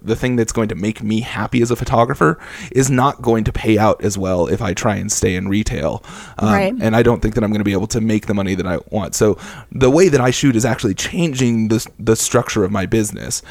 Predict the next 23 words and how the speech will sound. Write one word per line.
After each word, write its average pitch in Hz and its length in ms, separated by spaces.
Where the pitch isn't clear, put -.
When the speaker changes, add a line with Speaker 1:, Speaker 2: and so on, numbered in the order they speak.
Speaker 1:
And 107 300
I 123 120
think 131 200
that 131 100
that's 107 240
not 113 260
a 92 60
bad 120 260
thing 87 220
because 110 260
I've, 107 300
I've 98 220
taken 113 360
this 107 160
time, 104 360
I've 104 120
made 107 200
a 101 40
bit 101 220
less 104 240
money 107 220
this - 180
year, 101 200